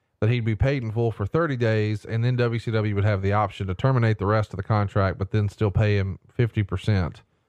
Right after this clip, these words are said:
of what was due. You know, it, it wouldn't be wrestling if we didn't talk about, was there a fear that Flair may sort of claim some sort of injury and try to get paid and just bow out of wrestling for good here? And it is wrestling. This is the Lloyd's of London group of guys who,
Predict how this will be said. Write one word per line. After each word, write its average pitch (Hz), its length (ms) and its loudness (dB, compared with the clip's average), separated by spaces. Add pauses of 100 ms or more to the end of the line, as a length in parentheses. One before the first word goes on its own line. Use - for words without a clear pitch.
(560)
of 98 240 2
what 92 280 2
was 92 200 -2
due. 92 440 0 (140)
You 120 160 -2
know, 98 300 -2
it, 113 180 -6
it 120 80 -2
wouldn't 131 240 -2
be 120 100 0
wrestling 113 420 -2
if 101 160 -6
we 104 80 0
didn't 98 200 -2
talk 113 220 2
about, 98 340 0
was 104 160 -2
there 104 160 0
a 101 60 0
fear 127 340 0
that 110 200 -4 (300)
Flair 113 240 2
may 110 180 0
sort 113 260 -2
of - 260 -4
claim 120 320 0
some 113 160 -2
sort 101 220 -2
of 90 60 -4
injury 117 480 -2 (580)
and 104 160 0
try 110 220 0
to 104 100 -2
get 107 240 -4
paid 107 480 -2
and 92 180 -12
just 98 280 -4 (340)
bow 107 340 0
out 107 200 0
of 101 60 -4
wrestling 107 440 -2
for 95 160 -6
good 110 240 -2
here? 110 380 -2
And 120 200 -4
it 120 160 0
is 131 200 0
wrestling. 123 640 -4
This 113 280 -4
is 113 160 0
the 110 120 -2
Lloyd's 113 360 -2
of 104 100 -4
London 110 440 -4
group 113 240 -2
of 104 80 -4
guys 110 460 0
who, 101 360 -4